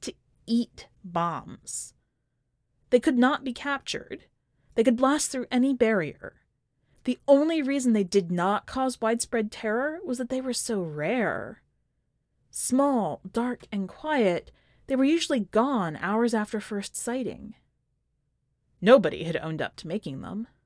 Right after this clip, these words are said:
Some even claimed they might not be human in origin at all, but a sign of the first known alien civilization, somewhere out in the Sagittarius. Grekki had never really believed they existed,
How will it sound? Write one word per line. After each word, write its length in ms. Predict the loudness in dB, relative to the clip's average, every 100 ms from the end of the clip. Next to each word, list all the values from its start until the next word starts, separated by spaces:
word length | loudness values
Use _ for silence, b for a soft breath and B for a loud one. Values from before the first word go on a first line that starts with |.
| _ _ _ _ _ _ _ _ _
Some 460 | -8 2 4 6 4
even 320 | 2 0 0
claimed 360 | -2 -2 -2 -2
they 160 | 0 2
might 200 | 2 0
not 200 | -4 -2
be 100 | -6
human 500 | -6 -4 0 0 -2
in 120 | -6
origin 480 | -4 -2 -2 -2 -4
at 120 | -2
all, 480 | 2 4 4 2 -4 b b b
but 80 | 8
a 60 |
sign 320 | 8 2 0
of 80 | 0
the 80 | -4
first 560 | -8 -2 0 0 -4 -6
known 420 | 0 2 2 -2 -4
alien 440 | -2 0 0 -2 -4
civilization, 1000 | -6 -6 -6 -4 -6 -4 -6 -8 -14 -18 b b b
somewhere 540 | 0 2 4 2 0
out 240 | 0 0 0
in 60 |
the 60 | -2
Sagittarius. 1080 | -2 -4 -6 -8 -10 -8 -8 -12 -16 -18 -18 _ _ _ _ _ _ _ _ _ _ _
Grekki 340 | 4 4 4 -2
had 120 | 0
never 240 | 0 0
really 180 | 0 -2
believed 520 | -6 -6 -4 -2 -2
they 140 | -2 -2
existed, 680 | -2 -4 -6 -2 -2 -2